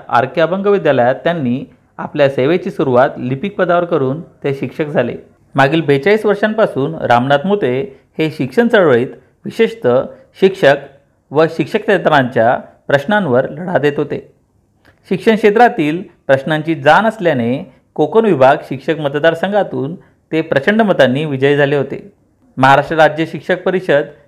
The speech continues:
या संघटनेत विविध पदांवर त्यांनी कामे करून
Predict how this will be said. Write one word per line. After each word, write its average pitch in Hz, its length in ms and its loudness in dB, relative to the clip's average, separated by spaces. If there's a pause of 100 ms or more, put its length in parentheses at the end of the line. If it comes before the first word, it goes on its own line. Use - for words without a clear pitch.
(100)
या 160 140 6
संघटनेत 175 580 -2 (320)
विविध 190 300 0
पदांवर 165 500 4
त्यांनी 147 340 -4
कामे 147 340 2
करून 165 420 -4